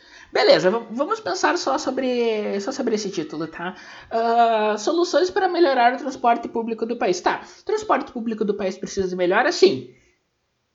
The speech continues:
Tá? Em todo lugar, eu diria que não. Certo? Ah, pergunta. É, é, antes de, antes mesmo de ir pro texto, tá? Eu já, eu já quero apresentar outro, outro dado pra vocês.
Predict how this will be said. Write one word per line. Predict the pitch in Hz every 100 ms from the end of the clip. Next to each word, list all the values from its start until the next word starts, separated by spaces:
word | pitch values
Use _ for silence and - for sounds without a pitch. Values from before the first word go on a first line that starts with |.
| _ _ _
Tá? | 151 170 240 - - -
Em | 392
todo | - 269 247
lugar, | 220 247 269
eu | 262
diria | 285 302 277
que | -
não. | 349 - - _ _ _ _ _ _ _ _ _
Certo? | _ 185 196 - - - - - -
Ah, | 277 277 285 277 269 269 269 262 277 262
pergunta. | 381 339 262 185 - - - - _ 226
É, |
é, | 240 302 294 -
antes | 392 403
de, | 339 262
antes | 508 480 339
mesmo | 277 330 277
de | 277
ir |
pro | 330
texto, | - 151 139 -
tá? | - 156 185
Eu |
já, | 196
eu | 208
já | 208 208
quero | 202
apresentar | 240 240 214 202 202
outro, | 214 - -
outro | 196 202 214
dado | 185 185
pra | 190 190
vocês. | 180 143 -